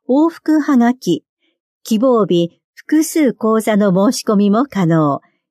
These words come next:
手話通訳等の配慮が必要な場合も記入。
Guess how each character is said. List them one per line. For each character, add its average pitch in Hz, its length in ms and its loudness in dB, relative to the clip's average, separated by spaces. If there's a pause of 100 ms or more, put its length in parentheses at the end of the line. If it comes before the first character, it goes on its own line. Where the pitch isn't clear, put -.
(100)
手 240 260 -2
話 294 180 0
通 285 160 -4 (160)
訳 202 300 0
等 208 240 0
の 175 160 0
配 220 280 0
慮 175 160 0
が 165 120 0
必 - 300 -4
要 254 200 2
な 240 140 2
場 226 240 -2
合 220 120 2
も 220 180 0
記 214 240 0
入。 196 360 0